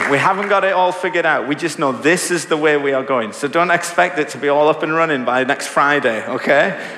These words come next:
We've, we need, we need help, and we need i-, more ideas, and we need partnerships, and we need further funding. But I believe God is gonna continue to bless that as we go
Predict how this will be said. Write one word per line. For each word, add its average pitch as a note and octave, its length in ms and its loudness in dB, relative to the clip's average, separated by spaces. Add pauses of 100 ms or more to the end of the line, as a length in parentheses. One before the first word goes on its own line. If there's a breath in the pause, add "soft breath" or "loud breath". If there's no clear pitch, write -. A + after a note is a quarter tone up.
(100)
We've, C#3+ 260 -2
we D3+ 120 2
need, D#3 300 0
we C#3+ 120 0
need D#3 180 0
help, E3+ 440 0
and C#3 100 -4
we C#3 80 -4
need D3 160 -2
i-, C#3+ 320 2
more C#3+ 240 0
ideas, D3 540 0
and B2+ 80 -8
we B2+ 80 -6
need C3 180 -8
partnerships, D3+ 600 -2
and B2 80 -10
we B2 80 -8
need C#3+ 180 -6
further D3 320 -2
funding. D3 420 -2 (280 loud breath)
But C3 80 2
I D3 100 4
believe E3+ 320 2
God D#3 240 2
is E3 100 -4
gonna C#3+ 200 -4
continue D#3+ 560 -4
to E3 100 -8
bless D3 360 0
that - 280 -4 (200 loud breath)
as C#3 200 0
we C3+ 80 -2
go B2+ 500 0